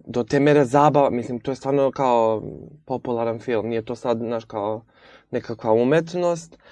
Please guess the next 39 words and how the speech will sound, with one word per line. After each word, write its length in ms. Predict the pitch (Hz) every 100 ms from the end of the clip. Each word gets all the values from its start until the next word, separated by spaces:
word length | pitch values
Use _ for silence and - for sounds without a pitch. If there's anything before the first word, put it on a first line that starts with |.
| -
A 100 | -
s 20 | 131
druge 180 | 170
strane, 280 | 170 185 185
za 120 | 165
ovo 120 | 170 175
što 160 | 165
si 140 | 156 151
ti 160 | 180
rekao, 420 | 170 175 185 175 156
mislim, 320 | 147 143 143
to 80 | 165
je 60 |
nekako 520 | 165 165 160 151 131 139
okej, 380 | - 165 170
ali 220 | 170 156 151
to 100 | 165
je 100 | 160
kao, 480 | 170 165 156 151 156 - _ - - _ _ -
možeš 280 | 156 160
da 120 | 160 170
osvestiš 540 | 165 165 135 - 123
neke 220 | 127 113
stvari, 440 | 123 131 120 120 117
znaš, 220 | 135 123
kao 220 | - 123
ne 120 | 123
doživiš 460 | 117 123 135 147 151
ni 100 | 151
homofobiju, 840 | - 135 127 - 147 131 123 117
kao, 400 | 113 120 110 101
ne 160 | 101 107
znam, 160 | 110 104 90
Biljana, 440 | 95 120 120 113 113
na 80 |
primjer, 360 | 107 120 113 107
nije 360 | 110 113 110 104
nikad 440 | 101 113 110 113
doživjela 580 | 110 110 110 110 110 113